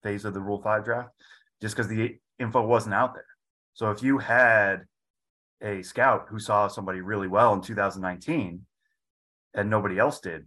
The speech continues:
well, that's the most recent information. Um, so some teams were really able to take advantage of that. Um, I think that's gonna kinda dissipate away the more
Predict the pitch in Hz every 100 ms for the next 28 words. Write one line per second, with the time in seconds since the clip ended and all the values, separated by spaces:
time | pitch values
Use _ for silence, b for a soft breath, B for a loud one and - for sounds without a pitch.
0 | - 104 98 98 104 - 98 92 - 90
1 | 92 87 80 98 95 - _ _ _ _
2 | _ _ - 87 80 78 98 - 117 120
3 | 107 98 98 98 92 - _ _ - 104
4 | 95 95 101 95 85 104 104 98 92 95
5 | 90 - B B B _ - 92 90 82
6 | 73 73 _ _ _ _ _ _ - 98
7 | - 123 107 104 - 101 - 95 85 92
8 | - - 85 82 101 117 104 98 101 95
9 | 92